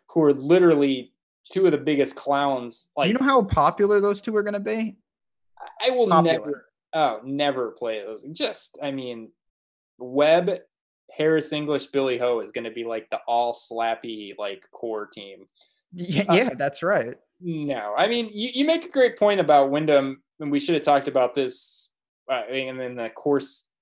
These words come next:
Speaker 1: description, but yeah, you do not have to be great off the tee here. And I think that's really maybe one of the reasons why Webb has played so well is, you know, historically weak player off the tee. But yeah, guys like Sneds, uh, a, a lot of kind of weak off the tee guys have had success here.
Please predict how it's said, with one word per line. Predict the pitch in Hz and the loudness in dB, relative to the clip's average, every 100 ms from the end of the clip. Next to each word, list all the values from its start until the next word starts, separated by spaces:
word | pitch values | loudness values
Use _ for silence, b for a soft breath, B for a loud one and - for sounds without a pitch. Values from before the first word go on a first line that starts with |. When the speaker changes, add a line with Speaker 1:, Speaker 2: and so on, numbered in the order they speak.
| _ | _
Speaker 1:
description, | 143 135 - - 262 - 160 | -8 -6 -6 2 2 2 0
but | 143 170 | 0 2
yeah, | 190 | 4
you | 147 226 | 4 0
do | 262 | -4
not | 233 202 160 | 0 2 2
have | 151 | 0
to | - | -2
be | 135 | -8
great | 120 127 120 110 | -4 0 0 -2
off | 113 113 | -4 -6
the | 113 | -10
tee | 110 113 101 | -14 -16 -12
here. | 104 95 - _ _ - | -10 -10 -14 _ _ -4
And | 131 | 0
I | 185 | 0
think | 269 | 4
that's | 180 175 | 4 2
really | 139 135 269 202 | -2 2 6 6
maybe | 143 170 - | 6 2 2
one | 147 156 | 0 2
of | 147 | 2
the | |
reasons | 139 147 139 | 0 -2 -2
why | 131 | 0
Webb | 123 139 | 2 2
has | 113 | 0
played | - - 139 170 | -10 -8 -6 -6
so | - 107 | -10 -8
well | 107 107 107 | -6 -4 -4
is, | 104 104 107 - 104 | -6 -10 -14 -18 -16
you | 110 113 | -12 -10
know, | 107 104 - _ - | -8 -10 -14 _ -16
historically | - 156 156 - 123 | -6 0 0 0 -6
weak | 110 120 123 | -8 -14 -16
player | - 120 117 | -8 -6 -4
off | 110 110 | -4 -6
the | - | -12
tee. | - 113 110 - _ _ | -12 -10 -10 -14 _ _
But | - | -2
yeah, | 147 127 | 0 2
guys | 151 139 | 2 4
like | 135 117 | 2 -2
Sneds, | - - 117 120 117 - - 110 | -6 -10 -6 -4 -6 -12 -14 -8
uh, | 107 95 | -6 -6
a, | 107 | -6
a | 113 117 | -6 -4
lot | 123 123 | 0 0
of | 120 110 | -2 -6
kind | - 113 | -10 -12
of | 104 | -12
weak | 110 107 | -12 -6
off | 113 - | -4 -6
the | 98 | -12
tee | - 107 | -16 -8
guys | 104 101 | -8 -8
have | 104 104 | -12 -14
had | 101 | -14
success | - 113 - 110 - | -16 -20 -12 -12 -12
here. | 104 104 | -14 -16